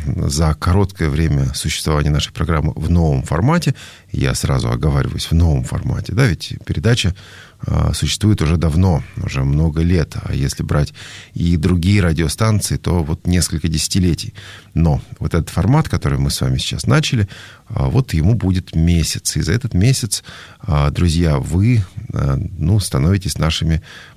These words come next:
постоянными слушателями, участниками, соучастниками.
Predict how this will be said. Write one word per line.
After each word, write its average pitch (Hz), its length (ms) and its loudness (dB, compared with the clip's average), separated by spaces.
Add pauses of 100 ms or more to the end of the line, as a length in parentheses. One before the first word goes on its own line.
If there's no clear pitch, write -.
(120)
постоянными 85 580 2
слушателями, 73 800 0 (400)
участниками, 95 840 0 (280)
соучастниками. 87 1160 0